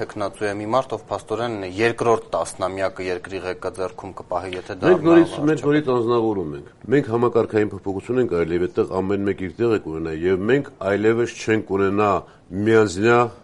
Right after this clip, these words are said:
Speaker 2: ղեկավարում երկրում, անկախ ով որտեղ կլինի։
Speaker 1: Ինչու՞ վարչապետը միանձնյա չի ղեկավարում, համարյա բոլոր
Speaker 2: Իհարկե,
Speaker 1: լծակները իր ձեռքում
Speaker 2: իհարկե
Speaker 1: են։
Speaker 2: միանձնյա չի ղեկավարում։ Խորհրդարանական համակարգում վարչապետը ամբողջովին հաշվետու է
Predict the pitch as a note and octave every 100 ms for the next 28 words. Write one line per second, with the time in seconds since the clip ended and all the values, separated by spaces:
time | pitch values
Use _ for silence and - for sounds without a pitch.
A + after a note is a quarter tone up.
0 | - - F#2+ G#2+ G2+ F#2+ G#2 F2+ F2+ E2+
1 | E2+ C2+ - F#2+ A#2+ A2+ - A2 F2+ F#2+
2 | F#2+ A2 G#2+ F#2+ F2 E2 C2+ - - -
3 | D#3 C3 - C3+ B2 B2 A#2 A#2 B2 A#2
4 | B2 A2+ A#2 D3+ F3 D3+ D#3 E3 C#3+ D#3+
5 | G#3 D#3+ D#3 E3 C#3+ B2+ C#3 F#3 C#3 C#3+
6 | A#2 G2+ G#2+ G2+ F2 F2+ F2+ F2 F2+ F2
7 | A#2+ B2+ B2+ B2 B2 B2 A#2 A#2+ A2+ A#2+
8 | C3 F#3 - - _ G#2+ B2 C3 B2 D#3
9 | D3 B2+ B2+ B2 - C3 A#2 A2+ A2+ A#2
10 | A2 C#3 E3